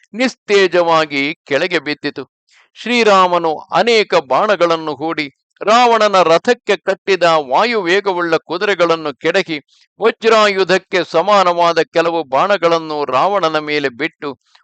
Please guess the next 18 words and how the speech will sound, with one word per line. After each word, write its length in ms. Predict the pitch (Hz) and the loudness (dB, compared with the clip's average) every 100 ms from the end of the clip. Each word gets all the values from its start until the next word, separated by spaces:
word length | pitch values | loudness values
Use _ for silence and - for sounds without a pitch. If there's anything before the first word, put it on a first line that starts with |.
| _ | _
ಮೂರು 380 | 180 233 269 240 | -12 -6 -4 -4
ಬಾಣಗಳನ್ನು 840 | 185 160 202 202 185 180 165 156 | 0 0 2 2 2 2 0 -4
ರಾವಣನ 580 | 143 131 180 202 175 156 147 135 | -2 0 2 0 0 0 -2 0
ಹಣೆಯ 260 | 139 185 180 | -2 -2 -4
ಮೇಲೆ 420 | 156 151 143 135 | -2 -2 0 -2
ಪ್ರಯೋಗಿಸಿದನು. 800 | - 123 165 156 131 143 139 131 _ _ _ _ _ 170 | -4 -8 -8 -8 -12 -8 -10 -10 _ _ _ _ _ 0
ಆ 240 | 170 165 | 4 4
ಬಾಣಗಳಿಂದ 720 | 151 127 156 190 160 160 156 143 131 _ _ _ | 2 0 0 2 0 -2 -2 -2 -2 _ _ _
ಸರ್ವಾಂಗಗಳಲ್ಲಿಯೂ 1200 | 220 247 247 233 226 214 202 202 196 190 180 175 160 | 2 2 4 4 4 0 2 2 2 0 0 -2 -2
ಗಾಯ 360 | 131 151 226 208 | 0 2 2 2
ಪಡೆದ 260 | 190 175 165 | 0 0 2
ರಾವಣನ 680 | 160 147 190 202 180 160 156 | 2 2 2 2 0 0 -4
ಶರೀರವೆಲ್ಲವೂ 1000 | - 143 190 202 170 160 156 147 139 131 _ _ - | -4 -6 -2 -2 0 0 0 -4 -4 -14 _ _ -4
ರಕ್ತಮಯವಾಗಿ 1160 | 185 247 _ - 208 180 180 175 170 165 160 | -2 -2 _ -4 0 2 2 2 2 0 -2
ಪುಷ್ಪಿತವಾದ 960 | 156 _ 214 220 - 190 - 160 156 151 | -4 _ -6 -6 -10 -8 -2 0 2 2
ಅಶೋಕ 680 | 143 - - 156 233 196 170 | 0 -4 -8 -4 -2 0 0
ವನದಂತೆ 800 | 147 143 180 160 151 147 147 139 | -2 0 0 -2 -2 -4 -2 -2
ಒಪ್ಪಿದನು. 600 | 127 127 - 147 131 127 | -4 -8 -6 -6 -6 -8